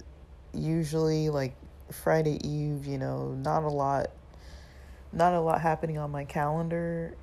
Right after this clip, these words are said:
Like, of course I'm working, I'm doing what I need to do, but it's like, I'm editing, I'm trying to get the paperwork stuff done,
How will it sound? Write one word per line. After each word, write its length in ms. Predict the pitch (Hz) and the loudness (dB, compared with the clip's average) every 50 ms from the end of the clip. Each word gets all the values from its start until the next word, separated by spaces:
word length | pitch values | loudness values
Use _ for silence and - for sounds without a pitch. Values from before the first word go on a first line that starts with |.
| - | -6
Like, 440 | - 151 143 135 139 - - - - | 0 2 2 0 0 -4 -10 -8 -2
of 140 | - - - | -2 0 2
course 200 | - 220 220 220 | 4 4 4 6
I'm 180 | 190 165 143 131 | 4 2 2 2
working, 440 | 139 147 175 - - 165 160 156 151 | 0 0 0 2 2 2 4 4 4
I'm 220 | 147 143 139 135 | 4 2 2 0
doing 280 | 131 151 151 156 151 147 | 2 2 2 4 4 4
what 120 | 143 143 | 2 2
I 80 | 143 143 | 0 0
need 180 | 143 139 135 | 0 -2 -2
to 80 | 131 131 | -2 -2
do, 340 | 127 143 147 143 135 135 127 | 0 0 0 2 0 0 0
but 120 | 139 143 135 | -2 -2 -2
it's 220 | 139 131 - - | -2 -4 -4 -4
like, 220 | 131 131 127 - - - - - - - - - - - - - | -4 -4 -4 -6 -12 -18 -18 -18 -18 -18 -18 -18 -18 -18 -16 -8
I'm 180 | - - 131 135 - | -6 -4 -4 2 6
editing, 880 | - 180 175 175 175 165 165 165 165 165 160 160 160 156 156 151 151 - - | 8 8 10 8 8 6 6 6 6 6 4 4 4 4 2 2 0 -2 -2
I'm 560 | - 135 135 131 131 131 131 131 131 127 123 | -2 0 0 0 -2 -2 -4 -4 -6 -6 -8
trying 300 | - - - 143 139 139 | -6 -2 0 0 0 0
to 80 | 131 127 | 0 0
get 340 | 131 135 131 127 - - - - - - - | 2 2 2 2 0 -2 -6 -12 -12 -6 0
the 200 | - 135 123 127 - | 2 4 4 4 2
paperwork 680 | - - 175 180 180 175 165 156 156 151 151 147 - - - - - - - - - - - - - - - - - - - - | 0 0 0 2 2 0 2 4 6 6 6 6 2 -2 -14 -18 -18 -20 -20 -20 -20 -20 -20 -20 -20 -20 -20 -20 -18 -20 -18 -14
stuff 420 | - - - - 151 143 139 - - | -10 -8 0 4 4 2 2 0 0
done, 520 | - 143 139 139 139 139 135 139 139 139 | 0 0 2 2 0 -2 -2 -2 -2 -4